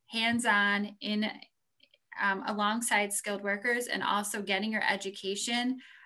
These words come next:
um, at no cost to you as an individual. There are nearly twenty different crafts and pathways, and having the opportunity to connect with youth. So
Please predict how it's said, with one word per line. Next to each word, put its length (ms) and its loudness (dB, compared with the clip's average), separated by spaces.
um, 360 0
at 160 4
no 180 0
cost 480 0
to 100 -4
you 140 -2
as 160 -2
an 100 -2
individual. 760 -2
There 260 6
are 280 6
nearly 360 0
twenty 480 0
different 340 0
crafts 360 2
and 100 -4
pathways, 580 -4
and 260 4
having 420 6
the 120 8
opportunity 520 2
to 100 -4
connect 460 0
with 160 -6
youth. 340 -4
So 480 0